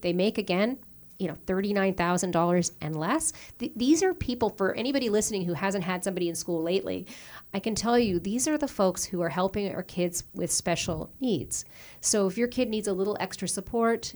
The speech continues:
in the classroom, uh, those are the folks that are gonna be working with them. And that is absolutely a crucial and critical role right now.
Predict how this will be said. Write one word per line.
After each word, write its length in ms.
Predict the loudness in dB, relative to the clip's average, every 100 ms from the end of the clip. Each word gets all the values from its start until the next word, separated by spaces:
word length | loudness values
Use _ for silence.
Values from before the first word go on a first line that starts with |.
| -8
in 80 | -8
the 80 |
classroom, 720 | -2 2 4 2 0 -2 -4 -8 -14 -20 -20 -20 -20 -8
uh, 240 | -4 -2 -4 0
those 240 | 2 4
are 60 | 2
the 100 | 0
folks 320 | 2 0 0
that 100 | 0
are 100 | 0
gonna 160 | 0 2
be 120 | 2
working 340 | 2 0 -2
with 160 | -4 -4
them. 260 | -8 -8 -12 -20 -20 -16 -4
And 440 | 0 2 0 -2 -8 -18 -20 -20 -20 -20 -6
that 240 | 4 4 6
is 240 | 2 0 -10 -6 2
absolutely 1040 | 2 4 2 2 0 2 2 2 -2 -2 -8
a 60 |
crucial 460 | -6 -2 -2 -2 -4
and 120 | -4
critical 380 | -2 -4 -4 -6
role 220 | -4 -4
right 240 | -6 -6
now. 280 | -6 -6 -8